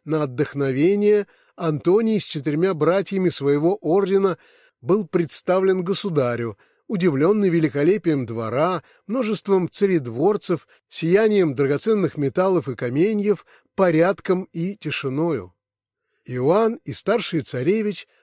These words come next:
встали при имени Григория одиннадцатого, не с великим вниманием рассматривали дары его,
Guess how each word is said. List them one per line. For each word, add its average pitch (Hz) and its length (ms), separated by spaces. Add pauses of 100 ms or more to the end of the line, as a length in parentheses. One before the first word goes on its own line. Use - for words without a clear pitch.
встали 175 680 (240)
при 170 180
имени 180 440
Григория 160 540
одиннадцатого, 135 880 (340)
не 208 220
с - 100
великим 175 480
вниманием 143 720
рассматривали 147 720
дары 113 340
его, 170 440